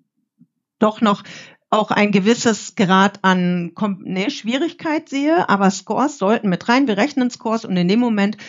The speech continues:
wo du in einem Touchpoint bist, sollte ich auch wissen, was, welches Angebot ist für dich relevant. Ich betone immer wieder, ich bin C Xler und kein Verkäufer.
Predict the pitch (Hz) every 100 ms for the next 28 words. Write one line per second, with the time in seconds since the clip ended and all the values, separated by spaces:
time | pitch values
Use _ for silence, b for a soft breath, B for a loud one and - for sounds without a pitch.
0 | B - 180 214 196 175 175 196 180 -
1 | 160 151 214 - - B - 190 214 -
2 | 185 170 190 202 196 B B B - 180
3 | 226 - - 175 196 190 - 196 196 175
4 | 180 - - - 165 - 160 151 196 294
5 | - b b - - 170 - 208 202 233
6 | 240 196 208 202 190 180 - - 202 -
7 | 226 - 175 185 175 180 160 196 202 208
8 | 220